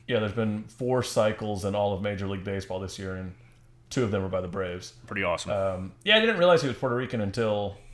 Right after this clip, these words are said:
Speaker 1: um, I saw it, Ro-, Roberto Clemente Day.
Speaker 2: Mm.
Speaker 1: He was wearing Roberto Clemente's
Speaker 2: Right.
Speaker 1: number,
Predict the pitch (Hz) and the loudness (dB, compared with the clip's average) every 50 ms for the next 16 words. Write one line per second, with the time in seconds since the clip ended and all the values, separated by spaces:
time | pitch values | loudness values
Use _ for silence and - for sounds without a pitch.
0 | - - - - - - - - - - - - 104 104 101 98 95 95 95 92 | -20 -20 -20 -20 -20 -20 -20 -20 -20 -18 -8 -4 -2 0 2 2 0 0 -2 -4
1 | 90 90 98 - - - - - - - - - - - - - - - - - | -8 -10 -12 -14 -18 -20 -20 -20 -20 -20 -20 -20 -20 -20 -20 -20 -20 -20 -20 -20
2 | - - - - - - - - - - 117 - - 123 110 107 104 104 - - | -20 -20 -20 -20 -20 -20 -20 -6 -2 -2 -2 0 2 4 6 6 6 4 2 0
3 | 120 120 - 120 120 110 98 - - - 123 113 107 117 117 110 92 - 117 104 | -2 -2 0 2 2 2 2 0 -2 0 2 4 4 4 4 4 2 2 0 0
4 | 104 107 90 - 95 92 92 95 92 92 98 107 139 143 143 127 113 104 120 110 | 0 0 2 0 0 0 0 0 0 0 0 0 0 0 0 0 2 2 2 2
5 | 95 98 107 101 101 98 98 98 92 95 101 98 95 90 - 113 104 98 95 90 | 2 2 2 2 2 2 0 0 0 0 0 0 0 -2 -2 -2 -2 -2 -2 -2
6 | - 95 92 90 117 143 147 151 151 147 143 139 135 - | -2 -4 -2 0 4 6 8 8 8 8 6 6 6 4